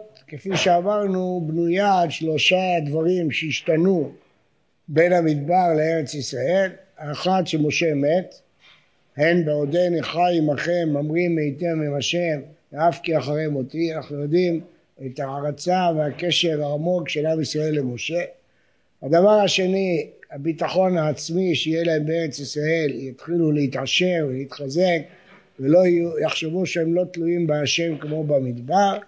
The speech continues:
והדבר השלישי הוא המעורבות בחברת הגויים הקשים, אנשי כנען, שהיו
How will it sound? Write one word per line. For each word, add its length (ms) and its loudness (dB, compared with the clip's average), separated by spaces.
והדבר 600 6
השלישי 800 0
הוא 540 0
המעורבות 880 4
בחברת 720 0
הגויים 600 0
הקשים, 760 0
אנשי 320 -2
כנען, 440 0
שהיו 1080 4